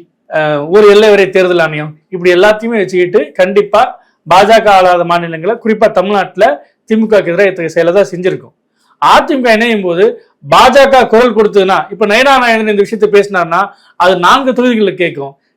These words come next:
எடப்பாடியார் இந்த தொகுதியை பேசினார், இந்த விஷயத்தை பேசினார்னா ஒரு இருநூறு தொகுதி எட்டும். அதனால இது பெருசா தெரியுதே தவிர, இவங்க ரெண்டு பேரும் இணைஞ்சு எடப்பாடியார் சொல்லி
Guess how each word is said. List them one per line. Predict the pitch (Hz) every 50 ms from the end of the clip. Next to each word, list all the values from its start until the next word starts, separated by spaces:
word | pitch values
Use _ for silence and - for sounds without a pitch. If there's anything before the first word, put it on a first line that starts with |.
| _ 135
எடப்பாடியார் | 135 185 262 233 294 269 254 247 233 214 196
இந்த | 190 160
தொகுதியை | 196 196 196 196 190 165
பேசினார், | 185 175 175 175 170 170 170 180 - -
இந்த | 202 185 190
விஷயத்தை | 190 185 233 185 208 170
பேசினார்னா | 185 175 - 170 165 175 190 196
ஒரு | 190 175
இருநூறு | 175 202 220 254 233 208
தொகுதி | 208 214 208 196
எட்டும். | 170 147 - - 117 - _ _ _ _ _ _ _ -
அதனால | 143 156 170 214 240 262 277 285
இது | 262 240
பெருசா | - 220 220 254 247 247 269 254 240 -
தெரியுதே | - 220 208 254 247 233 214 185
தவிர, | 156 170 156 143 156 196 226 - - _ _ _ _ -
இவங்க | 196 240 254 240
ரெண்டு | 226 233 233 254
பேரும் | 214 269 262 240 220
இணைஞ்சு | 226 240 233 214 208 254 277 285 269 _ _ _ _ _ -
எடப்பாடியார் | 147 156 190 233 214 277 262 240 247 240 240 - -
சொல்லி | 214 208 220 240 247 285